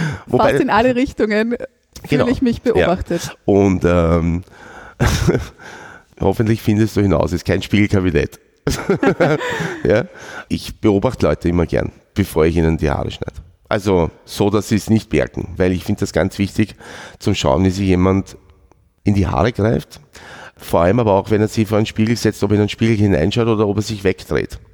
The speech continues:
Speaker 1: Das ist sehr lustig zu beobachten, weil Leute, die mit sich selber im Tune sind und, ähm, und selber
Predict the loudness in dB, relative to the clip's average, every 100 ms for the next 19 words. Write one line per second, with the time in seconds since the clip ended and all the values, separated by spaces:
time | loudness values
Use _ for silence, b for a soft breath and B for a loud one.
0 | B B -2 -2 -2 -2 2 2 2 -2
1 | -6 -4 0 0 0 -2 0 2 2 0
2 | -2 0 0 0 B B B B 0 0
3 | -4 -2 0 2 0 -2 0 2 2 2
4 | -2 -4 -2 0 2 2 2 0 -2 -4
5 | 0 0 2 2 0 -2